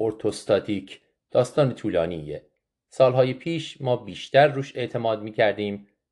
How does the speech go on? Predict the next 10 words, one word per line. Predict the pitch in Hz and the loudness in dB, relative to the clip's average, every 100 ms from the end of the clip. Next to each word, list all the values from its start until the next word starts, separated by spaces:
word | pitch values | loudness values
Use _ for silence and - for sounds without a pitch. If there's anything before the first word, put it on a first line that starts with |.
| _ | _
بیشتر | - 85 - 107 | -14 -14 -2 2
اندازش | 120 131 117 110 107 | 2 2 0 0 -2
می‌گرفتیم. | 110 104 101 101 104 98 98 _ _ _ _ | -4 -2 -2 -4 -8 -8 -12 _ _ _ _
سالهای | - 131 131 170 | 2 4 6 4
اخیر | 139 - 143 | 4 2 -2
آدم‌هایی | 120 107 98 120 | 0 0 -2 -6
می‌گن | 113 113 110 | -6 -6 -6
اندازه‌گیریش | 98 92 87 87 98 110 | -6 -8 -12 -10 -10 -10
فایده‌ای | - 90 85 101 107 | 0 0 2 -2 -2
نداره. | 104 95 80 73 69 | 0 0 -2 -4 -6